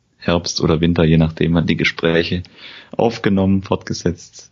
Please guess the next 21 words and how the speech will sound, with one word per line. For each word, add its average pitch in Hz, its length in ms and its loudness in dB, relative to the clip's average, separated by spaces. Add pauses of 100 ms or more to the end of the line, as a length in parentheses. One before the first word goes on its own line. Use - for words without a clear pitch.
(220)
wie 92 140 2
auch 80 100 -2
immer 87 200 4
man 85 160 4
das 80 140 0
dann 82 160 0
bezeichnen 90 480 0
will, 90 220 2 (140)
gibt's - 200 -6
ja 85 120 0
auch 87 160 -2
nur 90 120 0
die, 85 160 -2 (120)
die, 85 200 -2 (680)
die 90 220 2
verschiedenen 87 760 0 (200)
Deutungsvarianten. 87 1080 0 (280)
Aber 87 160 0
ich 85 100 -4
glaub, - 240 -2
abschließend, - 640 -2